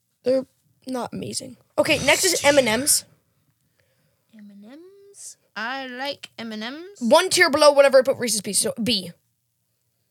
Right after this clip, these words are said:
Speaker 2: They are A.
Speaker 1: Okay. Oh, oh, you're gonna hate me after my next one.
Speaker 2: What?
Speaker 1: I'm so sorry in advance.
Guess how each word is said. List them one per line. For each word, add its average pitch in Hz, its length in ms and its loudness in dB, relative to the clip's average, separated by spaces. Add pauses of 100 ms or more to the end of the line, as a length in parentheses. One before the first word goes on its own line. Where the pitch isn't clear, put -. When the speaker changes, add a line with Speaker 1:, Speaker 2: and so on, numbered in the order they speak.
(380)
Speaker 2:
They 214 440 -18 (260)
are 202 380 -14 (200)
A. 208 220 -14 (640)
Speaker 1:
Okay. 262 240 0 (320)
Oh, 190 300 -4
oh, 185 160 -6
you're 233 180 -4
gonna 226 80 -4
hate 226 400 -10
me 202 140 -6
after 190 200 -8
my 190 120 -6
next 190 320 -8
one. 165 240 -10 (1000)
Speaker 2:
What? 233 160 -20
Speaker 1:
I'm 262 220 0
so 226 340 2
sorry 202 340 0
in 190 60 -8
advance. 185 680 -4